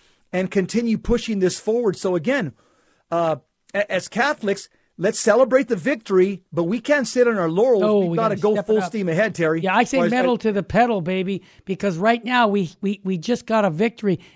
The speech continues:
Speaker 2: and now we gotta continue to influence people. That's why, Jesse, just on a side note, when I was on my fishing trip or with my kids and we were at the hotel,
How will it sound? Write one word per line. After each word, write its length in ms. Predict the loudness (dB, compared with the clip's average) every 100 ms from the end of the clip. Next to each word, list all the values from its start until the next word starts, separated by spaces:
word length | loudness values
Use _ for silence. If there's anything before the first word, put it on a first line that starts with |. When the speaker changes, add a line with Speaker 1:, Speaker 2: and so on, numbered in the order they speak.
| -6
Speaker 2:
and 100 | -2
now 140 | 0
we 80 | 0
gotta 220 | 0 -2
continue 580 | -2 -6 -4 -2 0 0
to 180 | -2 -4
influence 540 | -2 -2 -2 -2 -2 -6
people. 480 | -6 -4 -4 -8 -8 -20 -14
That's 240 | -4 -4 -2
why, 220 | -2 -2
Jesse, 380 | 0 -2 -2 -6
just 260 | -6 -6
on 100 | -4
a 60 | -4
side 340 | -4 -2 -2
note, 280 | -2 -2 -4 _ _ _ _ _
when 140 | -2
I 60 | 0
was 260 | 0 -4 -10 -6
on 140 | -2
my 180 | 0 -2
fishing 460 | -2 -4 -4 -2 -4
trip 320 | -2 -2 -2
or 80 | -8
with 180 | -8 -6
my 140 | -6 -8 -8
kids 420 | -6 -4 -8 -16 _ _ _
and 160 | -6 -2
we 80 | -2
were 80 |
at 140 | -2 -6
the 80 | -10
hotel, 580 | -10 -10 -10 -10 -12